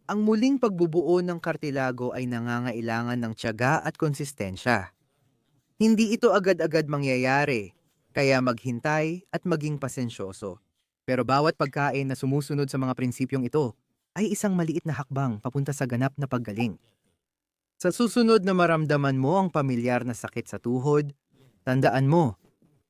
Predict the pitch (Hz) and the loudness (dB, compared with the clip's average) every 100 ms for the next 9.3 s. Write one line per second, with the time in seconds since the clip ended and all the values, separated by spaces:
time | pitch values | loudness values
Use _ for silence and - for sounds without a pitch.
0 | _ _ 202 277 294 - 240 226 180 156 | _ _ -2 0 0 2 2 4 2 2
1 | 156 156 151 143 135 139 135 120 120 127 | 2 0 2 0 0 -2 0 0 0 0
2 | 135 131 127 127 135 123 117 110 107 - | 0 0 0 0 0 0 0 -4 -6 -4
3 | 180 - 185 - 151 147 156 151 143 131 | -4 -2 -6 -4 -4 0 0 2 2 0
4 | 120 127 120 113 110 107 107 104 101 110 | -2 -2 2 2 0 -4 -4 -4 -6 -6
5 | 104 95 - 101 92 73 _ _ _ _ | -8 -8 -4 -4 -6 -14 _ _ _ _
6 | _ _ _ _ - 113 117 120 120 117 | _ _ _ _ -6 -2 2 2 2 2
7 | 123 127 131 127 135 120 131 127 120 131 | 2 2 0 0 -2 -2 0 0 0 -2
8 | 127 120 139 147 143 143 147 147 151 147 | -4 -2 -2 0 0 -2 -2 -2 -2 -2
9 | 190 135 | -4 -4